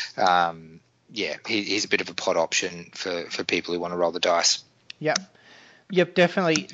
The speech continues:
Speaker 2: definitely, mate. Now, obviously, to bring in these guys, we're gonna need to sell some players. Uh, we spoke about maybe selling Munster last week. He, he's been playing very well, um,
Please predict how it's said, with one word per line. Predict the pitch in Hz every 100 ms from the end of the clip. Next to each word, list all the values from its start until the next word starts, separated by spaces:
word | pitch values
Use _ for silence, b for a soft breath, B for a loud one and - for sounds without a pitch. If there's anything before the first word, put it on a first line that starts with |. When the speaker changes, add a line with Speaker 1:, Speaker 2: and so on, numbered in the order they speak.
| 160
Speaker 2:
definitely, | 165 - 165 151
mate. | 147 165
Now, | 180 180
obviously, | 170 170 170 180
to | 170 165
bring | 175 202
in | 220
these | 175 147 -
guys, | 147 143 139
we're | 143
gonna | 143 139
need | 139 135
to | 139
sell | - 135 117
some | 127 143
players. | 127 131 120 120 120 - B B B -
Uh, | 135
we | 139
spoke | - 175 170
about | 160 151
maybe | 143 139 135 147 143
selling | 143 160 139 131 123
Munster | 123 139 156 - 156
last | 147 143 147 -
week. | 160 175 170
He, | - 165 160 156 b b b b
he's | - 165
been | 160 160
playing | 165 139 139
very | 139 135
well, | 131 131 131 127 131
um, | 123 127 127 131